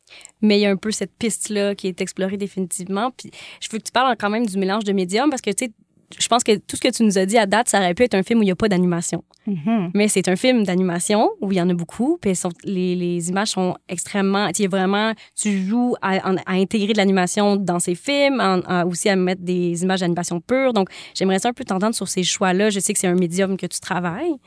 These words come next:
Speaker 2: Écoute, euh, là, on regarde le film, ça a l'air, euh, tu sais, ça a l'air à tout bien fonctionner, <laughs> l'animation, les archives, le
Speaker 1: C'est très fluide.
Speaker 2: Mais, mon Dieu, c'est un casse-tête de la mort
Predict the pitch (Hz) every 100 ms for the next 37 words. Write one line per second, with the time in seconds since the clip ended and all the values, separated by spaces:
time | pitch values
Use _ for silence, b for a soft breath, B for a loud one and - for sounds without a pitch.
0 | B B B B B B B B 208 -
1 | 262 262 - 196 180 185 185 185 180 -
2 | _ _ _ - - 214 262 202 196 185
3 | 202 233 202 - 240 247 208 180 180 214
4 | 208 185 170 165 165 220 - 170 180 190
5 | 180 254 240 - 185 196 240 262 254 226
6 | - - 202 226 254 214 214 214 202 -
7 | 254 254 254 247 220 196 196 - 254 247
8 | 233 214 190 - 214 - - 277 196 202
9 | 208 202 196 190 185 - 208 202 208 185
10 | 160 170 180 202 - 202 185 - 208 202
11 | 196 - 233 226 - - 208 226 190 185
12 | 180 170 175 180 220 226